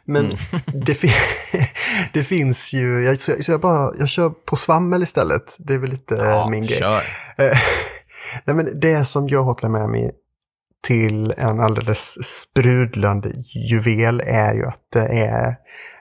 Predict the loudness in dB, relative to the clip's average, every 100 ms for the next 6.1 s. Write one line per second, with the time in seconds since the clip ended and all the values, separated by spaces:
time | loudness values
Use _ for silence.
0 | _ 0 0 0 -4 -8 -6 0 0 2
1 | 0 0 2 2 0 _ _ -2 2 2
2 | 2 2 4 2 2 -2 -2 0 2 2
3 | 2 0 -2 0 0 0 -2 -4 -6 -10
4 | -4 -4 -2 0 2 2 2 2 2 2
5 | 2 0 -4 -4 -2 -4 -6 -4 -2 -2